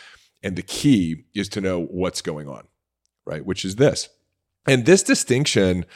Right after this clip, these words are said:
I learned, uh, uh, when Carol and I were in Costa Rica, uh, doing indigenous medicine healing work, specifically with ayahuasca. And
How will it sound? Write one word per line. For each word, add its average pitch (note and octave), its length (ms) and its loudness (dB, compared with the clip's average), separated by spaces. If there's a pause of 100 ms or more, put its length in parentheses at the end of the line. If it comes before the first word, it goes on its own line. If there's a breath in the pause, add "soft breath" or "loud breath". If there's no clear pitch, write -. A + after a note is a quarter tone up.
(320 loud breath)
I A2+ 120 8
learned, A2 640 4 (100)
uh, - 20 0
uh, E2+ 520 -2
when F2+ 340 0
Carol A2+ 400 2
and D2+ 80 0
I A#1 380 -10
were E2+ 280 0
in F2 140 -6
Costa F#2+ 400 -4
Rica, D2+ 560 -6 (300)
uh, D2 160 -12
doing F2+ 440 -6
indigenous F2 760 -10 (420)
medicine F2+ 480 0
healing C#2 380 -10
work, B1+ 320 -14
specifically F2+ 640 -4
with C#2 140 -4
ayahuasca. C2+ 800 -8 (560 soft breath)
And F#2+ 400 2